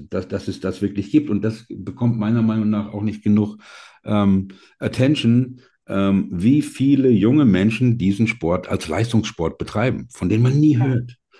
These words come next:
Speaker 1: Nicht? Es ist also, das, das finde ich super. Und das kennst du ja dann auch aus Amerika. Da hat, da hat jeder Club ein Dutzend Typen. Ich weiß, bei uns im Club, wir hatten, ähm, die, die Clubmeisterschaften in den U S A sind ja meistens Matchplay, ähm, Meisterschaften,
Speaker 2: Mhm.
Speaker 1: die Clubmeisterschaften.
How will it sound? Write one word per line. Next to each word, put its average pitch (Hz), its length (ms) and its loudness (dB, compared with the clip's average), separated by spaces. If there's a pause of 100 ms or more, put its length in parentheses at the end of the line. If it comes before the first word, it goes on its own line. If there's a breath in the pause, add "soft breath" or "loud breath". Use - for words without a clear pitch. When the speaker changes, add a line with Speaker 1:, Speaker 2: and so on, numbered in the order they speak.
(120 soft breath)
Speaker 1:
Nicht? 110 240 -2
Es 95 120 -4
ist 104 120 -2
also, 101 360 0
das, 90 320 -6
das 98 180 -6
finde 101 200 0
ich - 80 -6
super. 104 200 0
Und 95 120 0
das 90 120 -4
kennst 113 240 0
du 113 60 2
ja 101 60 2
dann 98 120 2
auch 87 80 -2
aus 98 140 0
Amerika. 104 500 2 (400 loud breath)
Da 90 140 -10
hat, 113 160 -6 (100)
da 101 120 -4
hat 95 140 -6
jeder 113 260 4
Club - 540 -4
ein 92 440 -2
Dutzend 131 420 -2
Typen. 120 200 0
Ich 101 120 -4
weiß, 117 200 -2
bei 110 120 2
uns 147 240 2
im 127 140 0
Club, 147 340 0 (420 loud breath)
wir 104 200 2
hatten, 117 600 4
ähm, 95 440 0 (840)
die, 95 120 0
die 107 100 0
Clubmeisterschaften 117 720 0
in 92 140 0
den 90 100 -4 (120)
U 101 100 0
S 95 140 -2
A 101 180 -2
sind 95 160 -2
ja 90 80 0
meistens 90 360 -4
Matchplay, 67 520 -8 (160)
ähm, 73 340 -6
Meisterschaften, 71 600 -8
Speaker 2:
Mhm. 71 40 -6
Speaker 1:
die 69 60 -10
Clubmeisterschaften. 71 840 -14